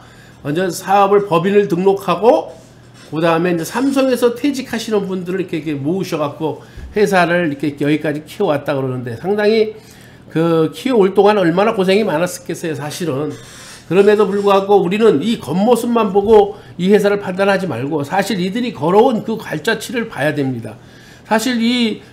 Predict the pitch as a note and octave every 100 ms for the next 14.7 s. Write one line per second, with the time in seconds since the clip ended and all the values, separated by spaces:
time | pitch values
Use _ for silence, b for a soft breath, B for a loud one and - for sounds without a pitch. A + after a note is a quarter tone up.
0 | - C#3 A3 C#4 C4+ C4+ A#3 E3 A3 C#4
1 | C4 - F3+ G3 A#3 G#3 F#3+ F3+ F#3+ F3
2 | C3 - D#3+ G#3+ C4 C4 A#3+ G#3+ - F3+
3 | G3+ G3+ F3 - A#3+ A3+ A3+ E3 F#3 G3
4 | G3 E3+ - G3+ G3+ F3+ F3 D#3 - -
5 | - G#3 B3 A3+ A3+ G#3 F#3+ - - F#3
6 | A#3 A#3 - G#3 F#3 D#3 D#3 D#3 C#3 E3+
7 | G3 G3+ F3 E3 D3 C3+ B2 B B -
8 | B3+ - F#3 G#3 G#3 G3+ F3+ F#3+ A#3+ A#3
9 | - G3+ F#3+ E3 G#3+ - A3 E3+ C3+ C#3
10 | - B B F3 D#3+ E3+ A#3+ A3+ - E3
11 | F#3 C#3 B2+ D#3 D3 B2+ G#2+ - F3 G#3
12 | A3+ A#3+ A#3+ B B B B - C#3 D3
13 | C#3 G#3 F#3 B3 C#4 C4 A3 G3+ - G3+
14 | A3+ D#3 D#3+ G3+ A3+ - -